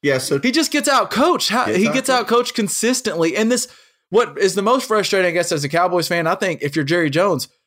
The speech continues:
Speaker 2: they've actually done, and we've talked about this on the pod, they've done a great job of acquiring talent and drafting talent. There's, they're riddled with talent all over on the defensive side of the ball, on the offensive side of the ball. Now, I,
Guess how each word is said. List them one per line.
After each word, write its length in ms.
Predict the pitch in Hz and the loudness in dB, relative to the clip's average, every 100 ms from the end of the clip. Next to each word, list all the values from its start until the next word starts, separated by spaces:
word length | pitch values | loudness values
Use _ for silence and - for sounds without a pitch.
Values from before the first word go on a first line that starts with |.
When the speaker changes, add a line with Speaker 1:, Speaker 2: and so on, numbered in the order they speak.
| _ | _
Speaker 2:
they've 200 | 175 247 | 0 2
actually 440 | 226 269 - 254 247 | 2 0 0 0 0
done, 300 | 202 254 185 | 0 0 0
and 80 | 185 | 0
we've 160 | 226 | 0
talked 220 | 220 214 | -2 -2
about 140 | 196 185 | -2 -2
this 140 | 185 | -2
on 100 | 185 | -2
the 60 | 160 | -2
pod, 220 | 190 185 | -2 0
they've 120 | 190 | 0
done 140 | 214 214 | 0 -2
a 60 | |
great 480 | 160 135 147 190 190 | -2 -2 0 0 0
job 480 | 151 165 208 180 151 139 | -2 2 2 0 -2 -2
of 320 | 135 127 - - | 0 0 -4 -8
acquiring 560 | 123 - 156 180 208 196 | -10 -2 0 2 0 -2
talent 360 | 185 180 180 | 0 0 -2
and 80 | 135 | -4
drafting 480 | 135 139 190 165 139 | -2 0 -2 -4 -6
talent. 300 | 135 135 147 | -2 -2 0
There's, 320 | 220 269 - _ _ _ - | 0 -2 -6 _ _ _ -2
they're 220 | 196 214 | 2 2
riddled 580 | 139 139 139 208 190 135 | 2 -2 2 2 4 0
with 120 | 135 | -2
talent 300 | - 160 131 | -2 0 0
all 220 | 139 160 156 | 2 2 4
over 360 | 160 139 131 - | 4 2 -2 -4
on 120 | 131 123 | -4 -4
the 60 | |
defensive 440 | 113 175 202 - 180 | -4 -4 -4 -4 -2
side 180 | 196 180 | 0 0
of 60 | |
the 80 | 175 | 0
ball, 240 | 170 170 | 2 2
on 60 | 156 | 2
the 60 | 117 | 2
offensive 400 | 160 185 175 160 | 0 -2 -6 -4
side 160 | 175 165 | 0 0
of 60 | |
the 60 | 151 | 0
ball. 220 | 156 165 | 0 0
Now, 200 | 180 185 | 0 0
I, 240 | 180 175 | 0 -2